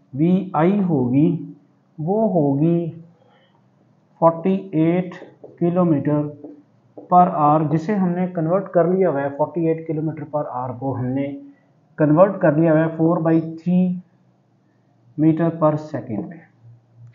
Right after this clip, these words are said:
और उसके बाद second part of motion में जाके उसने मो-, stop कर जाना है, तो वो आपके पास आ जाता है, यानी second part of motion जो है वहाँ उसकी जो final velocity हो जाएगी, at rest उसने कहा ना,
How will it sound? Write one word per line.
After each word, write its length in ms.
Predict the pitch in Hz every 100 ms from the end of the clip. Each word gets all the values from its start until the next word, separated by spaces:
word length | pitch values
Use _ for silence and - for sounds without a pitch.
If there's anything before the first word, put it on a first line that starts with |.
| - _ _ _ -
और 160 | 170 190
उसके 260 | 190 -
बाद 260 | 202 214 214
second 320 | 196 170 202 214
part 180 | 196
of 80 | 190
motion 280 | 165 170 185
में 80 | 175
जाके 360 | 147 143 170
उसने 300 | 165 165 170 147 - - _ - - - _ _ - 147 151 135 131
मो-, 320 | 147 156 147
stop 380 | - 180 185 185
कर 120 | 127
जाना 260 | 120 127 139
है, 60 | 143 - _ _ _ _ _ _ -
तो 100 | 170 170 170 170 -
वो 180 | 156 202
आपके 240 | 185 185
पास 260 | 180 185 180
आ 40 |
जाता 300 | 135 143 175
है, 180 | 170 147 151
यानी 300 | 156 139 143
second 320 | 139 165 185 175
part 160 | 151
of 60 | 143
motion 220 | 135 151 135
जो 60 |
है 180 | 143 135 - - _ _ -
वहाँ 300 | 151 165 180
उसकी 280 | 165 - 170
जो 120 | 165
final 500 | 165 156 147 170 170
velocity 520 | 131 139 143 - 175 165
हो 140 | 139
जाएगी, 240 | 139 143 151
at 200 | 151 175
rest 220 | 208 -
उसने 220 | 185 165
कहा 180 | 117 123
ना, 220 | 165 -